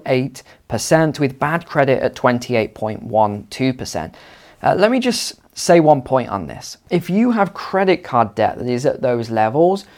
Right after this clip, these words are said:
you really need to focus on paying it down. I mean, seriously, you need to get that down, because these levels are absolutely crippling, or can be crippling if you can't manage it, especially if you're just doing the minimum payment every month.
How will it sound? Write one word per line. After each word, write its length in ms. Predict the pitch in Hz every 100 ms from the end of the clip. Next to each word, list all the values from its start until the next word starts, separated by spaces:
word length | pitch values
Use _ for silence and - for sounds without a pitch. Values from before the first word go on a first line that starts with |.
| - - _
you 240 | 156 170
really 460 | 156 147 170 175 165
need 200 | 147 139
to 80 | 123
focus 440 | - 123 120 113
on 160 | 104 101
paying 320 | - 113 104
it 140 | 101
down. 360 | 95 90 85 95 _ -
I 120 | 113
mean, 360 | 131 127 117 - _ _ _ _ _
seriously, 540 | - - 170 165 147 117
you 120 | 113
need 200 | 123 123
to 60 | 135
get 260 | 131 143 -
that 260 | 113 -
down, 280 | 120 101 90 - - _
because 480 | - 131 143 131 123 - _
these 440 | - 135 165 202 175
levels 640 | 160 170 160 120 - - -
are 280 | 120 113 -
absolutely 560 | 160 - - 143 - -
crippling, 600 | - - - - 98 78
or 140 | - -
can 320 | - 180 202
be 100 | 165
crippling 580 | - 110 - 113 104 113
if 220 | - -
you 80 | 131
can't 420 | 131 131 113 104
manage 440 | 113 123 135 123
it, 140 | 80 - - - - -
especially 400 | - - 180 185
if 60 | 175
you're 80 |
just 160 | 156 160
doing 160 | 160 156
the 60 |
minimum 480 | 127 131 139 143 135
payment 480 | 135 139 131 127 120
every 320 | 110 113 131
month. 340 | 123 113 110